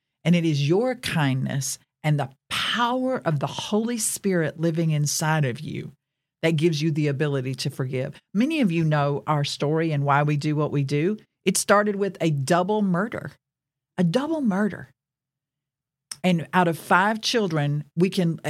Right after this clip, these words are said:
in, in, in any situation, when something horrible like that happens, you can look at the lives of the people that forgive and the lives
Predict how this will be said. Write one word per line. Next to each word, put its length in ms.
in, 180
in, 160
in 260
any 280
situation, 840
when 140
something 400
horrible 500
like 200
that 180
happens, 640
you 160
can 260
look 240
at 140
the 100
lives 600
of 140
the 80
people 480
that 200
forgive 640
and 140
the 100
lives 500